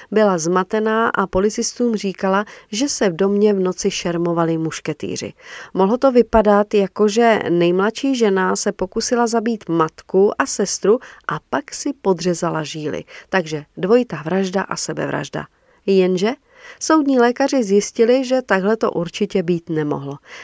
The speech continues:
Zápěstí někdo podřezal. Už totiž byla mrtvá.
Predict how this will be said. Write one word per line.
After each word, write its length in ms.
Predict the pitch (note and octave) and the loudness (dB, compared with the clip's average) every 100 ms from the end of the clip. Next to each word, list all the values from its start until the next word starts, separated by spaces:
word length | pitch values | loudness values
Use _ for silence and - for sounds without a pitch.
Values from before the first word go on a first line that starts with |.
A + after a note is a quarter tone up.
| - | -6
Zápěstí 800 | F3 F#3+ G3+ C4 C4 - G3 F3 | 0 0 0 -2 -4 -6 -4 0
někdo 380 | E3+ G#3 G#3 A#3+ | 2 4 4 4
podřezal. 680 | B3+ A#3+ D4 A#3+ D#3 C#3 - _ _ _ - | 2 2 0 -2 -6 -8 -18 _ _ _ -10
Už 180 | F3+ | -8
totiž 460 | - B3 - C#3+ - _ | -4 -4 -6 -12 -14 _
byla 240 | D#3+ D#3+ D3 | -6 -6 -4
mrtvá. 440 | D3 D#3 D#3 D3+ | -8 -10 -8 -8